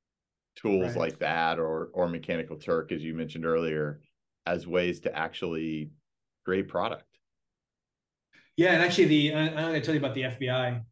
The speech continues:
Speaker 2: getting involved in that. Um, so for, <laughs> for listeners at home or, or on the street, uh, one of the urban mapping wa-, created a database of neighborhood boundaries. It's socially defined space, so to kind of codify it in a,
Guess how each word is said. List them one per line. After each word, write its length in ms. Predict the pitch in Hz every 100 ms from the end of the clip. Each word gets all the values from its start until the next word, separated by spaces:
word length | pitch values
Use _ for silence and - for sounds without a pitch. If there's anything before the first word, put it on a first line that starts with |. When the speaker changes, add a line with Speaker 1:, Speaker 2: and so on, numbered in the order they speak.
| _
Speaker 2:
getting 200 | 135 127 _ -
involved 380 | 123 120 117
in 60 | 117
that. 300 | 117 117 117 _ _ _
Um, 300 | 123 120 113 - -
so 260 | - 175 156
for, 480 | 165 170 160 160 - -
<laughs> 200 | - _
for 100 | -
listeners 460 | 165 175 - 185 143
at 140 | 147
home 340 | 117 165 143 127
or, 300 | 127 120 117 _ _ _ _ -
or 80 | 131
on 140 | 123
the 40 |
street, 520 | 117 - 139 123 120 - - - _ -
uh, 220 | 143 139
one 180 | 143 180
of 60 |
the 200 | 160 - -
urban 200 | 185 160
mapping 280 | 151 156 143
wa-, 240 | 143 156 156 - 101
created 280 | - 151 135
a 60 | 123
database 380 | 135 131 127
of 100 | 127
neighborhood 340 | 120 127 120 117
boundaries. 520 | 120 123 120 123 - _ _ _
It's 300 | - 135 -
socially 280 | - 143 139
defined 400 | 127 139 123 123
space, 540 | 117 135 123 120 - -
so 80 |
to 80 | 135
kind 160 | 135 123
of 60 |
codify 540 | 113 196 131 117 127 123
it 220 | 123 120 _ _ _ _ -
in 100 | 139
a, 280 | 127 120